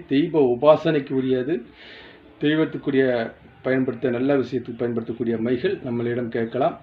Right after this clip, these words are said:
வேற விதமா உங்களுக்கு கேட்குற எல்லா மையும் நம்ம கேட்டா இங்க கிடைக்கும் அப்படின்னா கிடைக்காது. Only நல்ல விஷயத்துக்கு மட்டும் இங்க கிடைக்கும். என்ன விஷயம் வேணாலும் நம்ம நல்ல விஷயம் நம்மகிட்ட வாங்கிக்கலாம். நமது சதுரகிரி சுந்தர மகாலிங்க YouTube சேனல்ல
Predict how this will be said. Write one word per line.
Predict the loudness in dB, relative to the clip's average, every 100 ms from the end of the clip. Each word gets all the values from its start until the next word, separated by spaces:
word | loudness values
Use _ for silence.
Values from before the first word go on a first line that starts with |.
| -2
வேற | 2 4 4 4 2
விதமா | 2 0 2 2 2
உங்களுக்கு | 0 -4 -6 -2
கேட்குற | -2 0 0 0
எல்லா | 2 2 2
மையும் | 2 2
நம்ம | 2 0
கேட்டா | -2 -2 0
இங்க | -2
கிடைக்கும் | -2 -2 -2 -2 -2
அப்படின்னா | 0 -2 -4
கிடைக்காது. | -6 -8 -6 -8 -10 -18 -20 -20 -20 -20 -20 -20 -20 -20 -20 -20 -8
Only | 0 2 6 6 4
நல்ல | -2 4 4
விஷயத்துக்கு | 4 2 -2 -2 -2
மட்டும் | -2 -2 2 2 2
இங்க | 0 0
கிடைக்கும். | 0 -2 -2 -8 -14 -20 -20 -18
என்ன | -4 0 2
விஷயம் | 2 2 2
வேணாலும் | 2 0
நம்ம | 0 -2 -2
நல்ல | -2 0 0
விஷயம் | -2 -4 -6 -8 -20 -20 -6
நம்மகிட்ட | -2 0 0 0 -2
வாங்கிக்கலாம். | -2 -4 -4 -4 -6 -8
நமது | -6 -4 -4 -4 -4
சதுரகிரி | -2 2 4 2 0
சுந்தர | -2 -2 0 0
மகாலிங்க | 0 0 0 0 -2
YouTube | -4 -10 -6
சேனல்ல | -4 -2 -2 -2